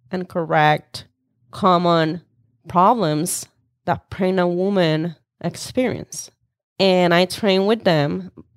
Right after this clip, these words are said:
Pregnancy is my passion. And I experienced, you know, I was a student at school, a chiropractic school.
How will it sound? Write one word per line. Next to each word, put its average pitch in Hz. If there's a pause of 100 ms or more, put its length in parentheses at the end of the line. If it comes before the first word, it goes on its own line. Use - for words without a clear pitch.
(100)
Pregnancy 190
is 180
my 196
passion. - (920)
And 175 (500)
I 214
experienced, 254
you 247
know, 208
I 180
was 202
a 285
student 180 (260)
at -
school, 165
a -
chiropractic 165
school. 160